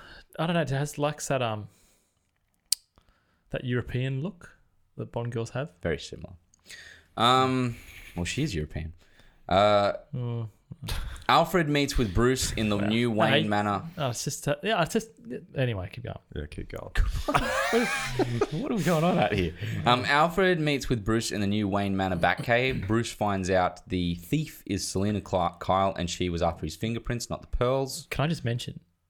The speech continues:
Speaker 2: Yes.
Speaker 1: One big difference I found with this movie to the other ones is you see more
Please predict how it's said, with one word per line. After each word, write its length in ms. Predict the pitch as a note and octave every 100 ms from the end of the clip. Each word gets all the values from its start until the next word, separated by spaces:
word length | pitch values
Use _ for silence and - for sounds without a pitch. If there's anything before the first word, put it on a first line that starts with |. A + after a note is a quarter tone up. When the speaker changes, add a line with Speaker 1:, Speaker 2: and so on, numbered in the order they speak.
| _
Speaker 2:
Yes. 300 | E2+ D2+ - _ _ _ _ _
Speaker 1:
One 240 | C3 C#3+
big 280 | B2+ C3 B2
difference 420 | C3 - A#2+ A2+
I 80 | A2+
found 560 | - A2 A2 G#2+ G#2 - _ _ _ -
with 240 | A2 -
this 280 | A#2+ - -
movie 480 | A2+ A2+ G#2+ G#2+ G#2 _ _ _ _ _ _ _ _
to 100 | -
the 120 | G#2+ G2
other 120 | F#2+
ones 340 | C3 F3 - _ _ _ _ _ _
is 460 | A2+ G#2+ G#2 - - _ _ _ _ _ _ _ _ _
you 120 | B2
see 280 | G#2+ - A#2+
more 480 | G#2+ G2+ G#2+ A#2